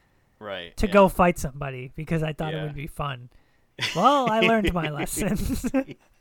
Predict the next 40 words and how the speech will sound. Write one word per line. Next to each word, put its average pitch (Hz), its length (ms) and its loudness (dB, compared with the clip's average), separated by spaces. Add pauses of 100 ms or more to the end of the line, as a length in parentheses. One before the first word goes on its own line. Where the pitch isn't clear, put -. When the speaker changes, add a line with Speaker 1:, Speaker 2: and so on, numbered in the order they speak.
(600)
Speaker 1:
History 113 400 -10
repeats, 107 320 -8
Speaker 2:
And 180 80 -6
that's 208 220 -2
Speaker 1:
dude. 190 80 -8
Speaker 2:
why 202 140 -2
you 202 120 -4
put - 260 4
Speaker 1:
Wars. 196 540 -4 (200)
Speaker 2:
<laughs> 220 200 -10
war 220 260 -4
never 208 280 -4
works. 185 300 -4 (720)
Speaker 1:
War 113 200 -12
never - 180 -8
Speaker 2:
The 208 80 -4
Speaker 1:
works, 233 200 -4
Speaker 2:
real 277 340 2
Speaker 1:
man. 196 200 -14
Speaker 2:
lesson 202 360 -8
here, 143 520 -12 (1080)
w-, 147 140 -18 (100)
and, 160 300 -10 (240)
and 170 120 -8
maybe 226 240 0
we'll 208 180 -2
do 180 180 -2
a 165 40 -2
segment 160 440 -10
of 139 100 -8
every 147 420 -4 (600)
time 156 180 -6
we 151 80 -14
do 147 100 -12
this 143 140 -14
podcast, 147 480 -10
we'll 147 80 -10
have, 143 200 -10
like, 139 200 -12
a, 131 140 -10